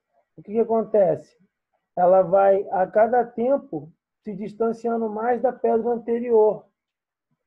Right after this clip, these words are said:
O resultado disso é a velocidade que vai aumentando a cada ponto que ela vai caindo. A cada segundo aumenta mais a velocidade. Então,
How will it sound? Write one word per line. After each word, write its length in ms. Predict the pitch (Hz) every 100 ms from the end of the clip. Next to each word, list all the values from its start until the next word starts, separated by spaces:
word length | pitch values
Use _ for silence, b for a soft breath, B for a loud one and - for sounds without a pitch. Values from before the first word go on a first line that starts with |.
| _ _ _ _ _ _ _ -
O 40 | 175
resultado 720 | 185 202 214 208 202 202 196
disso 680 | 151 202 254 262 175 151 - _ _ _ _ _ _ _ 196
é 160 | 196
a 260 | 208 202 196
velocidade 920 | 170 202 214 220 240 180 185 196 196
que 100 | 208
vai 220 | 165 185
aumentando 800 | 196 202 196 185 - 208 220 226
a 100 | 214
cada 360 | 190 214 208 -
ponto 440 | - 220 240 240
que 140 | - 233
ela 240 | 226 226
vai 220 | 190 214
caindo. 600 | 220 226 190 180 139 147 -
A 100 | 147
cada 260 | 180 202
segundo 480 | 208 208 160 208 226
aumenta 460 | 214 196 214 214 220
mais 380 | 190 202 190
a 40 | 180
velocidade. 680 | 165 185 180 170 156 147 139
Então, 360 | 143 170 180